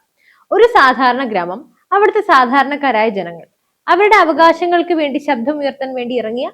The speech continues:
ഒരു നേതാവ്. പക്ഷെ ആ ശബ്ദത്തെ ഇല്ലാതാക്കാൻ വേണ്ടി അതേ പാർട്ടിയിലെ നേതാക്കൾ തന്നെ രംഗത്തിറങ്ങുകയാണ്, അതും വധഭീഷണിയുമായി.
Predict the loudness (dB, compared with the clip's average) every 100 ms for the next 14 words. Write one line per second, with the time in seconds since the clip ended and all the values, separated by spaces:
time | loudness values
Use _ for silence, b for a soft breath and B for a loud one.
0 | -8 -6 -4 -4 -4 -6 -10 _ _ _
1 | -2 0 2 0 0 2 2 4 2 2
2 | 0 0 -2 0 0 0 -4 -4 -4 -6
3 | -10 b b -6 -2 0 0 2 2 2
4 | 0 -2 -2 -2 -2 -2 0 -2 -4 -6
5 | -8 -6 -6 -4 -4 -4 -4 -4 -4 -6
6 | -12 _ _ _ -2 0 0 2 2 2
7 | -2 -4 -8 -8 -8 -10 -14